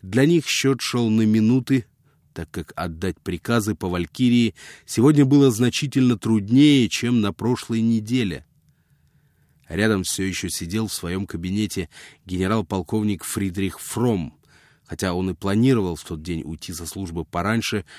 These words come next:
чтобы съездить за внуком. Его постоянно что-то задерживало. Пока он был на месте, его полномочия распространялись на все войска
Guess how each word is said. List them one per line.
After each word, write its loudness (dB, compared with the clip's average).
чтобы -8
съездить -4
за -2
внуком. 0
Его -2
постоянно -2
что-то -6
задерживало. -6
Пока -6
он -2
был -4
на -8
месте, -4
его 0
полномочия 2
распространялись -2
на 2
все -2
войска -4